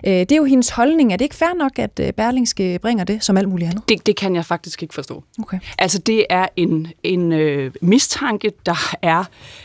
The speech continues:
Speaker 2: øh, stærkt problematisk at lufte offentligt, hvis ikke den er sand. Det er simpelthen, øh, jo i bedste fald bare en teori, i værste fald en, en ægte konspirationsteori. Mm. Og, og lægge spalter til det,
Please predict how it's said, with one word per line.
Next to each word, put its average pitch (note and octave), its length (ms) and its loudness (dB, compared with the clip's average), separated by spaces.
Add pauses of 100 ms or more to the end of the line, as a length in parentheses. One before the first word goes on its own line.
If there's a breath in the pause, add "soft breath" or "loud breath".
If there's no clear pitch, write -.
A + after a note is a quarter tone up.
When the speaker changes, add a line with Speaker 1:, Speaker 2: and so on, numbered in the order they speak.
(160 loud breath)
Speaker 2:
øh, E3 420 4
stærkt - 680 -2 (120)
problematisk E3+ 840 0
at D#3+ 60 -4
lufte F#3 500 -6 (120)
offentligt, E3 380 -2
hvis D3 300 -4
ikke E3+ 200 -2
den D3+ 200 -10
er - 40 -20
sand. - 240 -6 (560)
Det F3+ 60 6
er F3 40 4
simpelthen, G#3+ 680 0 (580 loud breath)
øh, E3 480 2
jo E3 140 2
i D#3+ 80 -2
bedste A3 320 0
fald - 280 0 (140)
bare D#3+ 340 0
en D3+ 280 2
teori, F3 400 -2
i D#3 160 -10
værste D3 300 -8
fald D#3+ 320 -4
en, D#3 160 0 (280)
en D#3+ 160 0
ægte E3+ 280 0
konspirationsteori. - 1080 -4
Mm. - 440 -16
Og, D#3+ 220 2 (120)
og D#3+ 100 0
lægge D#3 300 0
spalter A3 400 0
til - 280 -4
det, A#3+ 60 -4